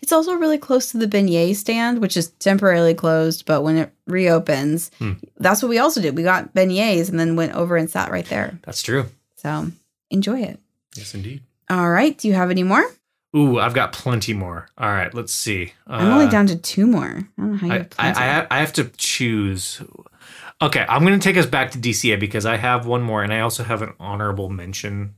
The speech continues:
Speaker 1: Okay.
Speaker 2: But we'll save that for a minute. The underrated, uh, at D C A that I want to point out, I don't know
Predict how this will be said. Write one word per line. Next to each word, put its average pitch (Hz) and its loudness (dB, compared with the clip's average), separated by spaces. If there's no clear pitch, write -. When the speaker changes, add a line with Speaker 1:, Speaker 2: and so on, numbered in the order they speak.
Speaker 1:
Okay. 202 -2
Speaker 2:
But - -6
we'll 98 -6
save 95 -4
that 85 -6
for - -12
a - -10
minute. 87 -12
The 160 2
underrated, 147 2
uh, 120 0
at 117 -6
D 123 -4
C 123 -2
A 110 0
that 110 -4
I 107 0
want 104 -8
to 113 -6
point 113 -6
out, 104 -4
I 175 2
don't 196 6
know 151 2